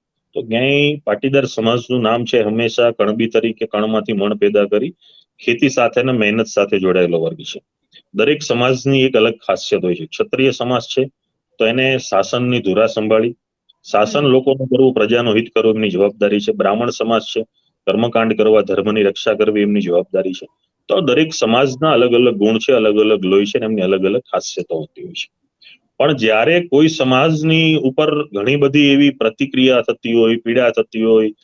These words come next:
Speaker 1: સમાજના લોકોને દબાવવામાં આવતા હોય, એમની જમીન પચાવી પાડતા હોય, એમની સાથે ઘર્ષણ થતું હોય, એમને ત્યાં વ્યાજો ભરવા પડતા હોય, જમીનો લઈ લેવામાં આવતી હોય, ઊભા પાકને નુકસાન થતું હોય,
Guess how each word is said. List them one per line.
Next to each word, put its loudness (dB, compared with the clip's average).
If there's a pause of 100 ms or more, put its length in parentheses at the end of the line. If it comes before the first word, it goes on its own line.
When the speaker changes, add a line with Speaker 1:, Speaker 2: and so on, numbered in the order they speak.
(240)
Speaker 1:
સમાજના 0
લોકોને 2
દબાવવામાં 2
આવતા 2
હોય, 4
એમની 0
જમીન 0
પચાવી 0
પાડતા 0
હોય, 0
એમની -10
સાથે 0
ઘર્ષણ 0
થતું -2
હોય, 4 (420)
એમને -2
ત્યાં 0
વ્યાજો 4
ભરવા 4
પડતા 0
હોય, 4
જમીનો 0
લઈ 4
લેવામાં 2
આવતી -4
હોય, 4
ઊભા 2
પાકને -2
નુકસાન -2
થતું -4
હોય, 2